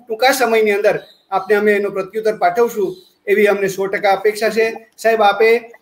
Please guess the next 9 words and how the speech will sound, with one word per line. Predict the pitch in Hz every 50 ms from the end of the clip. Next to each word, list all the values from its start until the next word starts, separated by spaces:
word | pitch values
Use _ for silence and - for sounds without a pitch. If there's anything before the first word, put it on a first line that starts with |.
| _ _ _ _ _ 190
યુનિવર્સ-, | 185 190 208 233 247 247 233 - - - - 208
અ, | 196 185 185 180 175 170 160 160 156 156 156 156 156 - - _ _ _ 175
નવી | 165 170 180 190 240 269 262 254 240 - - -
રાષ્ટ્રીય | 190 190 190 190 190 254 262 254
શિક-, | 254 - 240 214 - - - - 180 175
રાષ્ટ્રીય | 170 175 175 - - 277 254
શિક્ષણ | - 240 220 - - 240
નીતિની | 233 220 214 214 220 220 214 196
અંદર | 190 190 214 196 156 -